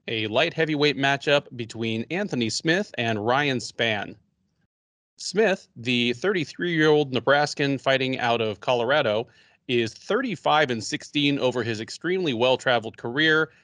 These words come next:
He is ten and six across two separate stints with the U F C, uh, but most relevantly, he is six and three since, uh, dropping or moving up to, uh, light heavyweight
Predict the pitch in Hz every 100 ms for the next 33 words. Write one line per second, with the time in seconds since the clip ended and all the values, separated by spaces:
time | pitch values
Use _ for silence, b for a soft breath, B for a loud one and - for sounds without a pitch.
0 | b _ 196 170 120 - - 220 214 131
1 | - 165 170 - - - 135 143 127 123
2 | - 160 - 143 147 139 - 135 135 -
3 | 127 120 120 127 117 - 131 131 127 120
4 | b b _ 131 120 117 123 123 - _
5 | _ _ _ _ _ 160 165 - 233 277
6 | 135 117 123 - 170 131 - 226 - 165
7 | 131 - 143 139 143 - _ _ - 143
8 | 131 117 - 123 120 117 98 127 123 127
9 | 120 113 _ _ - 127 120 135 131 123
10 | 120 _ - 123 120 117 110 110 120 110
11 | 117 113 110 110 -